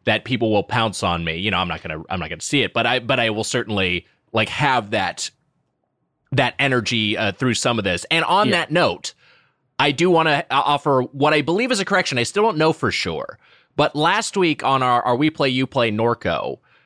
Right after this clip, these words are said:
Speaker 1: we talked, I talked about the, and I think I realized this just after we recorded, I ci-, I, I referenced the name of one of the composers of the game and played one of their tracks. And their name is, uh, is, their handle is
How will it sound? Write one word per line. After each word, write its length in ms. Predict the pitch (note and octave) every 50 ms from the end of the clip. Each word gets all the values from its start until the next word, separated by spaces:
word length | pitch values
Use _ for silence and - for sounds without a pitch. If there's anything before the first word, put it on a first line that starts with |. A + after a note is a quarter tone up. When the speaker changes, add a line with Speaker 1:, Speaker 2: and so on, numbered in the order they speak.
| _ _ _ -
Speaker 1:
we 200 | - A#2+ C3+ C#3+
talked, 340 | C3+ - D#3 D3+ D#3+ - - -
I 100 | C3 C3
talked 300 | B2 - D#3+ D#3 D#3 -
about 340 | D#3 B2+ C#3 C3+ C3 - -
the, 300 | C3+ B2 A#2 A2 G#2+ -
and 100 | G#2+ A#2+
I 100 | A#2+ A#2+
think 160 | A#2+ F3+ E3+
I 40 | G3+
realized 340 | F#3 E3 D#3+ D3 C#3 A#2+ B2
this 140 | A#2 - -
just 340 | - - C#3+ C#3 - -
after 300 | C#3 A#2+ A#2 - - A#2+
we 100 | G#2+ G#2
recorded, 680 | G2+ G2 F2+ - - - A2 G#2 F#2 F2+ E2+ D#2 C#2+ D#2+ _ _ _ _ _ -
I 120 | B2 C3
ci-, 320 | B2+ - - - D3+ D#3 -
I, 280 | - C3+ C3 B2 A#2+ A#2+ -
I 340 | B2+ A#2+ A2+ A2+ A2 G#2+ G#2 G2+ - - - -
referenced 460 | A#2+ C3 C#3+ D3+ - F3 D#3 C3+ -
the 60 | C#3+
name 280 | B2+ B2+ B2+ B2+ C3 B2+
of 460 | - G#2 A2+ A2 G#2+ G#2 F#2 F2+ G2+ -
one 240 | - A#2 A#2+ C#3 C#3+
of 100 | D3 B2
the 60 | B2
composers 600 | A2+ - A2 F#2 - A#2+ C3 C3 A#2 A2 A2+ G2 F#2
of 100 | G2+ E2
the 80 | F2+
game 280 | E2 - F2 E2+ E2 E2+
and 100 | E2+ E2
played 240 | _ - A2+ G#2+ G2+
one 120 | G#2 G2+ F#2+
of 60 | F2
their 120 | F2+ F2
tracks. 640 | E2 - - G#2 G2 F#2+ E2 E2 - - - - - _ _ - _ _ _ _ _ _ -
And 460 | B2 B2+ A#2+ A#2 A2+ A2 G#2+ G2+ - _ _ -
their 240 | B2 G#2 B2+ B2 B2+
name 320 | C3 D3 D#3+ F3 F3 E3+ D3+
is, 320 | C#3 C3+ B2 A#2 G#2+ -
uh, 400 | C3 A2+ G#2+ G#2 G2+ G2 G2 F#2+ -
is, 260 | - A2 G#2+ G2 F2 F#2+
their 120 | A#2+ A#2
handle 340 | G#2+ C3 C#3 C#3+ C#3+ C3 B2
is 320 | A2+ G#2 G2 F#2 - -